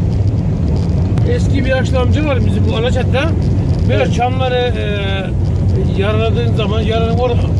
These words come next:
Speaker 1: akma çıkıyor, bembeyaz.
Speaker 2: Hah.
Speaker 1: Bu vereme iyi gelir dedi.
Speaker 2: İşte tamam, o kozakların içinde de onun özü var.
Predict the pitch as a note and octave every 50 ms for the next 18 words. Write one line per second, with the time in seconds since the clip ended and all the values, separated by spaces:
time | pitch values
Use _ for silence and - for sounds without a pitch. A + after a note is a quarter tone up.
0 | - - - - G#3+ G#3+ - - B3 C4 - - - G3 G3 F3+ - - G#3 G#3+
1 | G3+ G3 F#3 F3+ F3 B3 C#4 D4 - - - - - - - - - - - -
2 | A3 A3 A3+ A#3 A3 A#3 A#3 A3 G#3 - G3+ F#3+ F3+ - - E3+ E3 - - -
3 | - - - - - - - - - - G3+ G3 A#3+ C4+ C#4+ C4+ - - - -
4 | - A3+ - A#3+ B3 A#3+ - C4+ C4+ C#4 - - - - - C#4 - - - A#3+
5 | B3+ C#4+ C#4+ - A#3 A#3 - - B3 A3+ F#3 -